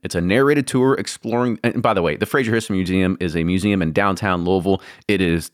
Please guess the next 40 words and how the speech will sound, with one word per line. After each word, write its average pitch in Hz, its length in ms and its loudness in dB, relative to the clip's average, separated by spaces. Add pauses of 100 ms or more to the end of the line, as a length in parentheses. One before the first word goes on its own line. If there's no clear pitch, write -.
(100)
technically 127 440 0
the 85 160 -2
first 107 280 -2
stop 92 320 -2
on 78 100 -2
the 78 60 -4
Kentucky 82 360 -4
Bourbon 95 280 0
Trail 87 300 2
where 87 60 0
you 82 60 0
can 78 120 -2
go, 92 380 4
and 78 120 -4
there's 76 440 -6
a 73 160 -6
bunch 104 240 -4
of 85 80 -4
exhibits 87 540 -2
on 76 240 -2
bourbon 92 280 0
and 78 100 0
bourbon 80 220 0
history 80 400 -4
and 76 80 -2
everything 76 320 -4
like 73 160 -4
that. 69 180 -4
So - 80 -4
make 151 140 -2
sure 151 140 -2
you 117 40 -2
go 104 120 2
and 87 100 -2
check 85 180 0
it 80 80 0
out. - 160 -2
It's - 160 -10
pretty 90 300 -4
awesome. - 340 -2